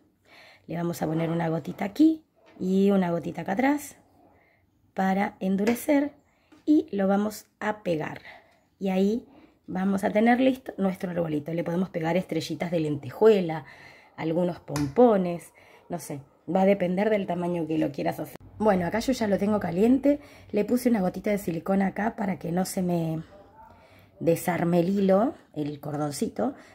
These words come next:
Voy a hacer lo mismo en la otra punta, ¿sí?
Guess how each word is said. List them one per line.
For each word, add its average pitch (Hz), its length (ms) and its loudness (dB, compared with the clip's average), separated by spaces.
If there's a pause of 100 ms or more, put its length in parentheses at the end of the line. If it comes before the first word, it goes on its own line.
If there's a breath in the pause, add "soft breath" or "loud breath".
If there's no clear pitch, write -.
Voy 190 200 4
a - 20 -2
hacer 190 240 -2
lo 180 140 2
mismo 196 440 2
en 156 140 -2
la 170 100 -4
otra 190 240 -4
punta, 254 600 0 (140)
¿sí? 226 340 -6